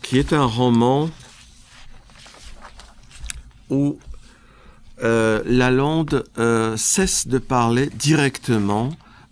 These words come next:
de, euh, son, euh, de, de ses expériences, euh, autobiographiques.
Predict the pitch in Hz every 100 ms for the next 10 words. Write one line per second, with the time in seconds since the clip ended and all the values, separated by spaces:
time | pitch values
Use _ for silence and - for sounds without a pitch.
0 | - 104 123 117 - 113 - - - 120
1 | 117 113 113 - - - - - 113 107
2 | 107 104 90 117 107 113 - 117 117 -
3 | 113 110 113 120 120 - 123 110 - -
4 | 131 127 110 117 107 104 98 - - -